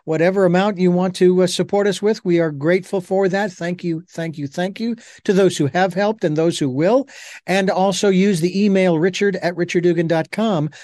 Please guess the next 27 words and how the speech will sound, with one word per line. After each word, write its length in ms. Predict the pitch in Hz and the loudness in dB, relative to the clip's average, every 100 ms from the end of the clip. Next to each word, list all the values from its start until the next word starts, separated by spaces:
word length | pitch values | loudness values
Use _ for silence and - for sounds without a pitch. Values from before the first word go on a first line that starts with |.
| - | -6
when 100 | 156 | -2
you 100 | 160 | 0
go 120 | 151 | 0
to 60 | 151 | 0
PayPal, 600 | 143 151 143 143 131 135 - - - | 0 -2 -2 -2 -2 -4 -10 -20 -12
uh, 180 | 131 131 | -6 -4
to 120 | - | -2
let 220 | 147 151 - | -2 -2 -2
them 160 | 147 | -2
know 160 | 147 139 | 0 -2
whom 480 | - 180 180 180 180 | 0 2 2 2 2
you 180 | 175 | 2
are 120 | 175 160 | 2 0
going 340 | 147 147 147 | -2 -2 -4
to, 340 | - 139 135 139 | -2 -2 0 0
uh, 140 | 139 139 - | -2 -4 -12
send 340 | - 175 147 135 | -6 -2 -2 -2
the 140 | 131 | -4
funds 360 | - 131 127 - | -6 -4 -4 -4
to. 200 | 156 123 | -2 -2
We 140 | 117 | -4
thank 340 | 113 151 143 131 | -4 -4 -4 -4
you 120 | 127 | -6
again 260 | 117 135 117 | -4 -6 -6
for, 300 | - 120 - | -6 -8 -6
for 260 | 139 135 | -4 -4
that. 240 | 120 107 | -4 -8